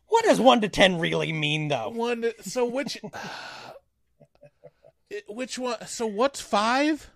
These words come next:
Speaker 1: It was our, it was our social media guy.
Speaker 2: Yeah.
Speaker 1: He's the guy who is now our social media guy being like, "Yeah, but what does that really mean?"
Speaker 2: There was a couple people. I mean, I think Garrett also was like,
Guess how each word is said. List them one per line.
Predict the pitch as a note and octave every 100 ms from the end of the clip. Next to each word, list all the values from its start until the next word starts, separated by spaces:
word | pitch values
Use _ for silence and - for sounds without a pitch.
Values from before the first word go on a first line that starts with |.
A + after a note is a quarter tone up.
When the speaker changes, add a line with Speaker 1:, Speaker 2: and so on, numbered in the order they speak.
| -
Speaker 1:
It | G#3
was | A#3+ A#3
our, | A3+ G3+
it | G#3+
was | A#3+ A#3+
our | B3+ F#3+ -
social | - G#3 A3+ A3
media | F#3 F#3 G#3 D3
guy. | A2+ A2+ E2+ _ _ _ _ _ _ _ _ -
Speaker 2:
Yeah. | D3+ G#2+ - _
Speaker 1:
He's | D3+ D#3
the | E3+
guy | F3 G3
who | G3
is | G3 D#3
now | E3+ F#3
our | E3
social | - F3+ E3 F3
media | D#3 D#3 D3+
guy | C3+ B2
being | C#3+
like, | C#3 - - - A#3+
"Yeah, | G4+ A4
but | A4
what | B4
does | A#4+
that | F4+
really | C4 C4+ G#3
mean?" | F#3+ G3+ G3 F3 - _ _ _ _ _ _ _
Speaker 2:
There | D#3 C4+
was | G4
a | F4+
couple | - - F#3
people. | - C3+ - A2+ - -
I | D#3
mean, | E3+ E3
I | D#3+
think | A#3+ D3+
Garrett | B2 B2 E3+ F#3+ - - -
also | C3+ D#3+ - F#3
was | E3+ D3
like, | D3 C3+ C3 _